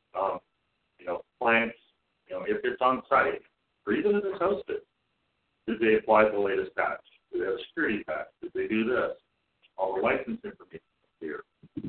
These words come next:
Where are all the libraries? All the libraries. I mean, you know, right now all the numbers match. They won't always match going forward. Um, we're set up so that we can have multiple whistles,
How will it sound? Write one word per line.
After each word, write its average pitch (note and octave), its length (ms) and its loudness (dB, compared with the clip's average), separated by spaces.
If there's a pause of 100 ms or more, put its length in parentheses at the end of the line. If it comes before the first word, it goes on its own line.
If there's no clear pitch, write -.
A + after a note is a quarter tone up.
(380)
Where F#2+ 160 2
are G2+ 40 6
all G2+ 180 4
the F#2 60 0
libraries? A2 480 2
All C3 280 6
the A#2 60 2
libraries. F#2+ 480 2 (440)
I G2 80 -8
mean, G#2 160 -2 (1120)
you - 60 -16
know, - 120 -14 (120)
right A#2+ 200 4
now A#2 140 4
all A2 160 8
the G2+ 60 -4
numbers G2+ 380 0
match. G#2+ 300 0 (540)
They F2+ 60 0
won't G#2 300 0
always G2+ 300 2
match G2 200 -2 (120)
going F#2+ 200 -4
forward. A2 340 0 (720)
Um, - 180 -10 (580)
we're F#2 220 -6
set - 120 2
up - 220 -4
so - 80 -8
that - 160 -8
we - 80 -12
can - 180 -14
have F3+ 180 0 (100)
multiple F#3 340 -2
whistles, B2+ 440 -2